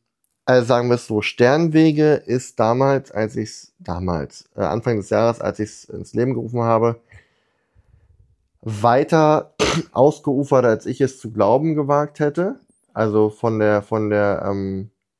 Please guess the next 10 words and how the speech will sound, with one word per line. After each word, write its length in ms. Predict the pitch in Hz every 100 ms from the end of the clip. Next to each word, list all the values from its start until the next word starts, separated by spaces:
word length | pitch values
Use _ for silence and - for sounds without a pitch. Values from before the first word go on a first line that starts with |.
| - - _ _ _ _ _ _
ja, 160 | - 107
Distanz, 560 | 104 - - 127 160
die 100 | -
Sternwege 540 | 160 - 131 135 143 131
überwindet 540 | 117 117 110 135 143
und 140 | 104 110
Menschen 360 | 113 131 143
erreicht. 680 | 117 117 113 135 202 _ _ _ _ _ _ _ _ _ _ _ -
Und 180 | 117 117
jetzt 480 | 135 139 - -